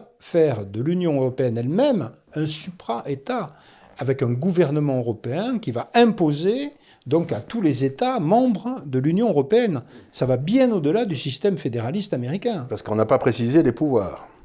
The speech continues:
Speaker 1: C'est ça. Et, et donc, de-
Speaker 2: Quand vous précisez pas les pouvoirs, en général, celui au sommet, il les prend tous.
Speaker 1: Oui,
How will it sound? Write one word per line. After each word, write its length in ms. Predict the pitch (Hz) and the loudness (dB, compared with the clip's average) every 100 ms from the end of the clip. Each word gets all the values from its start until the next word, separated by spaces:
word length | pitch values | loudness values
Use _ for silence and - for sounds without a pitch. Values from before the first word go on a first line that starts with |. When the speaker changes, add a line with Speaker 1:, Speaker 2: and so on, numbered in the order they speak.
| - - - | -16 -14 -14
Speaker 1:
C'est 160 | - 196 | -8 -6
ça. 340 | 185 240 123 - | 0 0 -2 -10
Et, 280 | - 143 170 | -4 -2 0
et 40 | 175 | 4
donc, 240 | 202 160 - | 4 4 -6
de- 200 | - - - | -14 -14 0
Speaker 2:
Quand 100 | 160 | 4
vous 100 | 196 | 4
précisez 380 | 202 185 180 175 | 4 2 4 4
pas 160 | 170 | 4
les 80 | 165 | 4
pouvoirs, 340 | 156 165 190 196 | 4 4 6 4
en 80 | |
général, 400 | 156 156 165 196 | 2 2 2 2
celui 220 | 185 160 160 | 2 0 0
au 60 | |
sommet, 280 | 156 165 175 | 2 4 4
il 60 | 160 | 4
les 60 | |
prend 160 | 151 139 | 2 0
tous. 180 | 135 110 | -2 2
Speaker 1:
Oui, 80 | 233 | 6